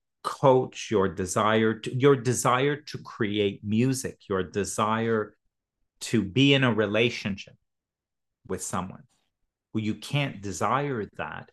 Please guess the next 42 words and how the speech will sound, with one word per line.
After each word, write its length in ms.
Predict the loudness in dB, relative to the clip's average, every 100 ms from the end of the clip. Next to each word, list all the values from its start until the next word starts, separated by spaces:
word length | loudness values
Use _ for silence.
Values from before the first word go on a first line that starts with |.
| _ 0
I'm 260 | 2 2
saying 320 | 0 2 2 0
true 240 | 2 2
desire. 580 | 0 -6 -8 -8 -8 -6 -4
If, 180 | -4 -4
if 200 | -8 2
you're 180 | 4 4
being 280 | 2 0 -2
in 100 | -2
a 40 |
relationship 720 | -2 0 0 -2 -6 -6 -6
because 300 | -10 -8 -4
you're 80 | -4
trying 240 | 0 0 0
to 80 |
fix 360 | -4 -6 -6 -6
the 100 | -8
loneliness 720 | -4 0 0 0 -2 -2 -4 -8
you 60 |
feel, 340 | -8 -4 -2 0
right? 280 | 0 0 -2
Like, 220 | -6 -6 _ _ _
I'm, 160 | -8 -2 0
that's 220 | 0 0
a 40 |
different 400 | 0 0 -2 -4
thing. 280 | -4 -4 -6 _ _ _
I'm 140 | -4 -2
just 180 | 0 0
talking 240 | 2 2
about 240 | 0 0 -4
in 160 | -8 -8
true 360 | 0 2 2
desire, 540 | 0 0 0 0 -2 -4
you 200 | -6 -8
cannot 600 | -8 -2 0 -2 -4 -6
desire 880 | -4 -4 0 2 4 2 0 -4 -10
to 120 | -12
be 340 | -8 -4 -2 -2
in 120 | -2
a 80 | -4
relationship 1120 | -6 -4 -2 -2 -4 -6 -8 -8 -12 -14